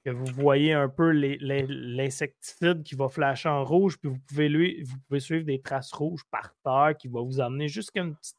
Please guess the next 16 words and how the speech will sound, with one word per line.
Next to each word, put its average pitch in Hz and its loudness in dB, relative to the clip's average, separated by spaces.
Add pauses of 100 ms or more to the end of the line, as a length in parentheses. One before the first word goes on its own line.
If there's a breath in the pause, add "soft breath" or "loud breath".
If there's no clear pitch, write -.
T 135 -2
V, 131 -4
si 151 -8
vous 117 -8
voulez, 135 -2
qui 123 -8
est - -6
comme 139 -2
une 113 -8 (240)
technologie 190 0 (100)
avancée. 151 4 (460 soft breath)
Quand 175 10
vous 185 8
rentrez 185 4
dans 196 2
cette 160 -4